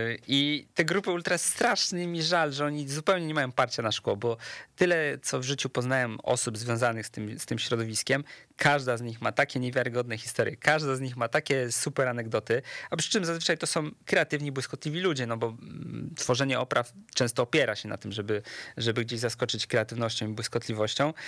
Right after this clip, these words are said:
e, że to jest ogromne, niewykorzystane totalnie pole,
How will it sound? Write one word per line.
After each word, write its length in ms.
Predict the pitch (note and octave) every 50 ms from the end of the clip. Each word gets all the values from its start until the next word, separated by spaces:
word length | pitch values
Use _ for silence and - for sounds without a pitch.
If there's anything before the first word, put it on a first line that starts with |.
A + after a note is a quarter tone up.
| - - - - - -
e, 440 | A#2 A2+ A2+ A2+ A2+ A2+ A#2 A#2 A#2
że 140 | B2 C#3
to 120 | C3 - D#3
jest 180 | D3 - - -
ogromne, 640 | D#3 C#3+ C3+ D3+ D#3 D#3 D#3 D3+ D3 D3 C#3+ C#3 C#3
niewykorzystane 840 | C3+ C#3 C#3 C3+ B2+ C3+ - C#3+ C3+ B2 B2 - - C#3 C3+ C3 B2
totalnie 560 | - - - - B2 B2 B2 A#2+ A#2 A#2 A2+ A2+ - -
pole, 340 | C#3 A#2+ A2+ B2 D3 F3